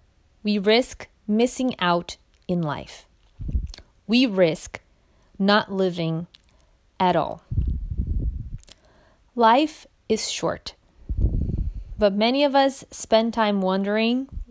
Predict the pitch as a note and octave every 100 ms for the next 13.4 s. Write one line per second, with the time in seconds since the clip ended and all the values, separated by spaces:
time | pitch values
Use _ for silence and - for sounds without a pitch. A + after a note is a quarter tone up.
0 | - F#3+ F#3+ - F3+ - E3+ D#3+ F3 A#3
1 | F#3+ D3+ D3+ D3+ D3 E3+ - - _ _
2 | _ - F3+ F3+ F#3 F3+ F3+ F3 F3 F#3+
3 | E3+ E3+ E3 D#3 D#3+ G3 A3 D3+ D#3+ G3+
4 | _ _ - F#3+ B3 G#3 C#3 - - -
5 | - _ _ - - - _ _ _ _
6 | _ _ _ _ - _ _ _ _ _
7 | _ _ _ _ _ _ - A#3+ A#3 A#3
8 | - D4 F4 F#4+ E4 C4 B3 A#3 G#3 G#3
9 | G#3 G3+ F3+ F3+ - F#3+ F#3+ F#3 - F#3
10 | F3+ - _ _ _ _ _ A#3 D4+ E4
11 | D#4+ G#3 - - C#4+ C4+ B3+ G#3+ F#3+ -
12 | F#3 F3 E3+ E3 F3+ E3+ - D#3 D3 C#3+
13 | D#3 - G1+ -